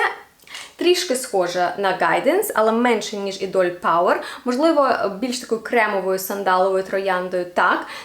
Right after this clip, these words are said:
тут є пудра, але на старті ще мені дуже подобається нота мигдалю в поєднанні з чорною смородиною, бо це додає чогось свіжого, смачного. Справді, аромат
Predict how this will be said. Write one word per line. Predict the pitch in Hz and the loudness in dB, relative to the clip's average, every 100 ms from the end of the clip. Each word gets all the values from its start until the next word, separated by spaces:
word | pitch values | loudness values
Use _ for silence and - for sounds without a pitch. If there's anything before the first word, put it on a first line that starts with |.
| - | -10
тут | 247 | -2
є | 240 | -2
пудра, | 240 202 214 294 339 226 | -2 -4 -2 2 2 2
але | 226 247 | 0 2
на | 240 | 0
старті | 240 - 269 381 480 254 | -2 0 2 2 0 -6
ще | - - 254 | -4 -2 0
мені | 226 202 | -2 -4
дуже | 269 311 | -6 -6
подобається | - 233 233 262 285 233 233 220 | -4 -2 0 2 2 0 0 -2
нота | 220 220 202 | -2 -2 -2
мигдалю | 202 190 196 214 359 | -4 -6 -4 -2 -4
в | - | -4
поєднанні | 226 202 214 233 220 196 | -4 -4 -2 -2 -2 -8
з | - | -8
чорною | 220 196 190 185 | -6 -6 -6 -8
смородиною, | 202 196 254 392 320 214 | -8 -2 0 0 -2 -4
бо | 202 | -6
це | - | -8
додає | 262 214 208 233 - - - | -6 -8 -6 -6 -6 -16 -10
чогось | 233 226 - - | -4 -2 -2 -4
свіжого, | 208 247 339 294 220 | -6 -2 0 0 -2
смачного. | 208 233 220 - - 226 247 294 240 | -2 -2 -4 -4 -4 2 2 2 0
Справді, | - - 294 302 240 - - - | -2 0 0 2 -2 -4 -10 -4
аромат | 220 233 269 | 0 2 0